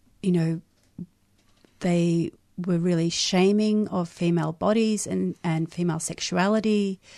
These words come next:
Uh, they really perpetuated, um, you know, the systems un-, under which family violence could, um, exist. You know, really, really damaging. So Fearless asked me to review these books, and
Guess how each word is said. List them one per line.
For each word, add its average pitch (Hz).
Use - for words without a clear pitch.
Uh, 170
they 175
really 196
perpetuated, 220
um, 165
you 180
know, 170
the 170
systems 185
un-, 170
under 185
which 170
family 170
violence 170
could, 165
um, 160
exist. 190
You 208
know, 190
really, 233
really 175
damaging. 151
So 196
Fearless 277
asked 175
me 170
to -
review 156
these 143
books, -
and 160